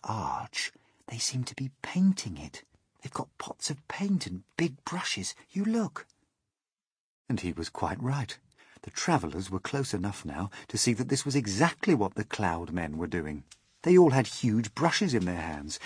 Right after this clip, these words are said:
and they were splashing the paint onto the great curvy arch in a frenzy of speed, so fast, in fact, that in a few minutes the whole of the arch became covered with the most glorious colours, reds, blues, greens,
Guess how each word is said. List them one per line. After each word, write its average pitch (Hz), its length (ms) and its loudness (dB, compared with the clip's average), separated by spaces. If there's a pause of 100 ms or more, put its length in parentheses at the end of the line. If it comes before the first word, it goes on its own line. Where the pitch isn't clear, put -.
(140)
and 120 80 2
they 127 60 6
were 110 100 0
splashing - 560 4
the 196 80 4
paint 98 360 -2 (240)
onto 127 200 4
the 104 100 4
great 143 400 4
curvy 104 500 0
arch 92 440 0 (120)
in 131 80 4
a 139 60 8
frenzy 110 640 8
of 127 100 4
speed, 101 480 0 (140)
so - 180 10
fast, 90 420 6
in 80 80 -2
fact, 131 300 4 (160)
that 113 100 2
in 110 120 4
a 110 60 2
few 240 220 6
minutes 160 380 6 (140)
the 123 80 4
whole 247 400 8
of 233 80 0
the 196 160 4
arch 101 360 -2
became 120 360 0
covered - 420 2 (220)
with 107 100 -6
the 107 80 -2
most 120 480 0
glorious 101 640 6
colours, 73 540 -4 (240)
reds, 120 520 -2
blues, 127 680 2
greens, 104 760 -2